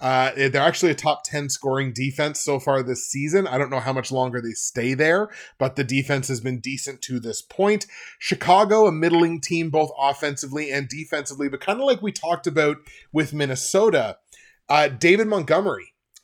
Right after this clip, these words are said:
uh, for Chicago is dealing with an injury. He may not play. He may be dealing with a multi-week injury, as a matter of fact. But this is another one of those situations where they got a guy behind him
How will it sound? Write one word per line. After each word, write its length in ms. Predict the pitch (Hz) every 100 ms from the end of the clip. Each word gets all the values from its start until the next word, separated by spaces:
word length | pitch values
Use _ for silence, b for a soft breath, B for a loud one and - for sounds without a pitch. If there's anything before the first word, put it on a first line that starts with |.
| -
uh, 200 | 143 135
for 160 | 147
Chicago 600 | 135 - 131 147 139 135 131
is 240 | 127 127
dealing 380 | 131 143 143 135
with 160 | 135 131
an 120 | 123
injury. 640 | 123 127 127 131 127 117 b b b
He 320 | - - 185
may 220 | 208 190
not 320 | 180 170 160 151
play. 360 | 156 147 143
He 180 | 127 151
may 140 | 180
be 100 | 185
dealing 320 | 160 147 151 147
with 140 | 135
a 20 |
multi-week 880 | 135 135 135 143 127 113 113 165 -
injury, 680 | - 135 131 123 123 120 117 b b b
as 180 | 127
a 60 | 127
matter 340 | 131 123 120
of 120 | 120 -
fact. 380 | 180 151 - -
But 100 | 139
this 200 | 160 135
is 100 | 131
another 300 | 147 170 226
one 160 | 208
of 60 | 180
those 200 | 175 -
situations 680 | 170 143 147 175 185 151 135 B B B
where 120 | 156
they 120 | 160
got 220 | 151 180
a 60 | 190
guy 260 | 143 170 180
behind 500 | 143 - 147 214 185
him 300 | 147 135